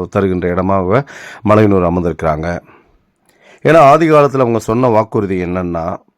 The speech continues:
"நான் இந்த வந்து தென்கயலத்தை நோக்கி அமர்ந்துட்டு இருக்கேன்,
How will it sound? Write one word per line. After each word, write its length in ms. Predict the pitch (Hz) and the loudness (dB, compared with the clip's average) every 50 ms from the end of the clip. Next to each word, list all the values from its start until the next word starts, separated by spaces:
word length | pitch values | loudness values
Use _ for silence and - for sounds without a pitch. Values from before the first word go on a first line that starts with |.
| _ _ _ _ _ _ _ _ _ _ _ _ _ _ _ _ - | _ _ _ _ _ _ _ _ _ _ _ _ _ _ _ _ 2
"நான் 220 | 131 143 143 143 | 4 6 6 6
இந்த 280 | 135 131 127 120 120 127 | 6 4 2 2 2 2
வந்து 180 | 131 151 156 - | 2 2 0 2
தென்கயலத்தை 720 | - 139 147 165 160 165 156 151 131 123 117 104 - 120 | 2 2 2 2 2 4 4 4 4 2 0 0 0 0
நோக்கி 300 | 113 117 123 123 117 143 | 0 2 0 0 0 0
அமர்ந்துட்டு 480 | 120 104 98 104 110 110 107 107 92 95 | 0 0 2 2 0 0 0 -2 -2 -2
இருக்கேன், 360 | 104 101 - 127 113 90 73 | -4 -2 -2 -2 -2 -2 -4